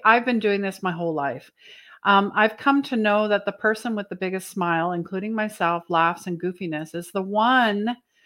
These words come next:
that is struggling the most. So and really, e-, especially at this time of the year, and even after Christmas into the Jan-, as they call it, the January blues,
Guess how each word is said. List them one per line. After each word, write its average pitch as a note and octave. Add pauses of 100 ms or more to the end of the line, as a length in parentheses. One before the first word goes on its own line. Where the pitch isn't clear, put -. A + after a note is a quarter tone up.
(180)
that G#3+
is A3+
struggling G#3+
the G3+
most. G3 (520)
So F3+ (1160)
and G3
really, G#3+
e-, E3 (120)
especially A3
at G#3
this G#3
time G3+
of F#3+
the F#3
year, F#3+
and G3+
even G#3
after G#3+
Christmas A3
into G3
the F#3+
Jan-, F3+
as F3+
they F3+
call G#3
it, D#3
the D3+
January G#3
blues, G3